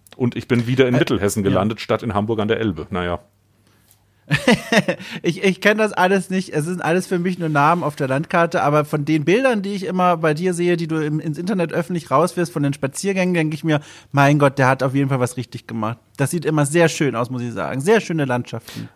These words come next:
Speaker 1: Ja, also für die, für die nicht, äh, Eingeweihten, es, es ist hier der F-, <laughs> der, das ist hier der Vogelsberg. Das ist quasi das Mittelgebirge, genau mitten in Hessen,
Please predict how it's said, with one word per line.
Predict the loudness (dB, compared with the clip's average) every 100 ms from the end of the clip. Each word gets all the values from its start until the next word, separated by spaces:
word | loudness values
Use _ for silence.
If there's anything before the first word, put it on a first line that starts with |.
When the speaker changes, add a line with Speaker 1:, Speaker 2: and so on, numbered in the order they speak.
| _
Speaker 1:
Ja, | -4 2 4 4
also | 4 2
für | 2 2
die, | 2 2
für | 2
die | 2 2 0
nicht, | 0 0 0 -4 -6
äh, | -2 0
Eingeweihten, | 2 2 4 4 4 2 -2
es, | -2
es | -6 -6 -4
ist |
hier | 0 2
der | 2
F-, | 0
<laughs> | -2
der, | 0
das | 2 2 2
ist | 2
hier | 2
der | 2
Vogelsberg. | 2 0 0 -4 -4 -4 -4 -6
Das | -6
ist | -6
quasi | 0 2 2
das | 0 0
Mittelgebirge, | -2 0 0 2 2 2
genau | 2 4 4 4
mitten | 2 0 0
in | -2 -2
Hessen, | -2 0 0 -2